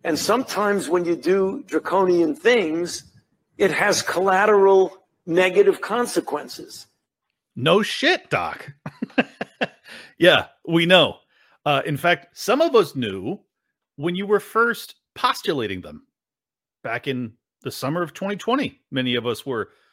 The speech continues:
Speaker 2: pointing out the quote-unquote unintended consequences, which anyone with a semblance of a thinking brain was able to predict. Starvation and a bro-, broken economy, broken supply chains,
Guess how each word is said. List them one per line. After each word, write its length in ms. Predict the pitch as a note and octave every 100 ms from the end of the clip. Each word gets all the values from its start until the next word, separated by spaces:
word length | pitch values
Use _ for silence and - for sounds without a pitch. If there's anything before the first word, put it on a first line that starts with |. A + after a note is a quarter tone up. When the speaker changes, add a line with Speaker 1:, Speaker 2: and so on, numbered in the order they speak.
| _ _
Speaker 2:
pointing 340 | D3+ C3 B2
out 300 | A2+ A#2 -
the 200 | B2+ G#2 _ _ -
quote-unquote 500 | D3+ C3 A2 C3 A#2+
unintended 520 | D3+ C#3 A2+ C3+ A#2+
consequences, 680 | - B2+ A2+ - A#2+ - G#2+
which 260 | G2 A2+ - _ _ _
anyone 560 | C#3+ D3 C#3 B2 B2 A#2+
with 140 | A2+ A#2
a 180 | G#2+ A#2+ _ _ _ _
semblance 640 | - - F3+ F3 D3+ A#2+ -
of 100 | G#2+
a 40 |
thinking 360 | - C3 A#2+ A2
brain 280 | A#2+ A2 G#2+
was 160 | G#2 -
able 240 | A#2+ A2+
to 300 | G2+ B2 G2+ - _ _ _ _ -
predict. 480 | C#3+ E2 - - _ _ _ _ _ _ _ _ _ _
Starvation 760 | - C#3 A2+ G2+ F2+ - F#2+ F2
and 260 | F2+ F#2 -
a 60 | G#2+
bro-, 260 | B2 A#2+ -
broken 340 | B2 B2 A#2
economy, 440 | G#2 - A#2 A2 G2+
broken 280 | A#2+ A2+ G#2
supply 340 | G#2 B2 G#2
chains, 420 | G2 G#2 F#2+ -